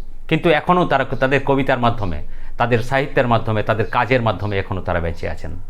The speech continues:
তো তোমরা যদি বলো যে মানে যারা লিখেন তারা তো কোনো দুঃসাহসিক অভিযান করেননি, না, ভুল। একবার কলমটা হাতে নিয়ে দেখো, যদি নতুন কিছু তোমাকে লিখতে বলা হয় কলমটা চলবেই না,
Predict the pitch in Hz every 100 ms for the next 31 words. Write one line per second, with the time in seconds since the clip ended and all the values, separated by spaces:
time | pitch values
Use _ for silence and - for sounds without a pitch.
0 | - - - - - - 117 131 147 165
1 | 180 208 - - 117 160 156 151 170 185
2 | 202 160 151 160 165 165 151 156 165 165
3 | 165 160 156 143 139 147 104 101 113 82
4 | 92 98 80 80 - - - - - -
5 | - - 135 - 214 202 196 208 - 190
6 | 196 190 180 151 98 82 - - 160 190
7 | 196 240 247 254 247 233 226 220 196 175
8 | 226 208 208 196 196 202 190 185 175 113
9 | 85